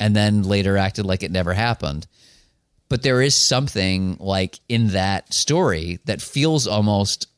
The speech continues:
of a piece with this song, "I Kissed a Girl," because of the perception of it, that it was,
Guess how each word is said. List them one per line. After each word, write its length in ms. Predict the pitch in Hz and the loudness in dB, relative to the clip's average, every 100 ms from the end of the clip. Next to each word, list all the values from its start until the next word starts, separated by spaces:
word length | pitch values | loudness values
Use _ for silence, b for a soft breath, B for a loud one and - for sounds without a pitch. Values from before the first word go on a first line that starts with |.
| _ _ _ _ _ _ _ _ | _ _ _ _ _ _ _ _
of 100 | 123 | -4
a 80 | 110 | -2
piece 680 | 98 180 165 95 98 - - _ b b b b | -2 0 0 0 0 -2 -6 _ b b b b
with 320 | 110 113 104 | 0 0 0
this 200 | 110 110 | 0 2
song, 420 | - 151 156 98 | 2 2 2 2
"I 120 | 95 | 0
Kissed 320 | 92 - - | -2 -2 -4
a 40 | 98 | -2
Girl," 500 | 127 120 71 82 98 _ _ _ _ _ - | 0 0 0 -4 -8 _ _ _ _ _ -10
because 280 | 110 113 117 | -4 0 0
of 120 | 110 | 0
the 80 | 101 | 0
perception 600 | - 110 156 165 - 90 | -2 -2 -2 -2 -2 -2
of 100 | 85 | -2
it, 120 | 85 | -2
that 120 | 90 | -2
it 120 | 87 78 | -4 -2
was, 440 | 85 85 85 - | -2 0 -2 -4